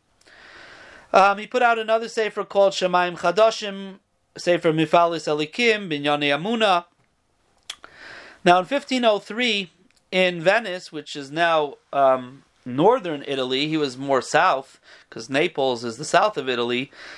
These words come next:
So in Venice, there was a st-, a, a little bit of a argument between Venice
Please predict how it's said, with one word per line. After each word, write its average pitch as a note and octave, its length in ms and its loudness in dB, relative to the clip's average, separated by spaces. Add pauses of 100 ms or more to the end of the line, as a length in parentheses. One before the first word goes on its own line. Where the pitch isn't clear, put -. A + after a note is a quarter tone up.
So E3 200 2
in D#3 80 0
Venice, G#3 640 0
there F3 120 -6
was E3+ 180 -6
a E3 120 -6
st-, - 280 -14
a, D#3+ 440 0
a - 20 4
little G#3 220 4
bit F#3+ 160 0
of E3 120 2
a C#3+ 220 2
argument F#3 680 -2
between F3+ 560 -8
Venice F#3 520 -4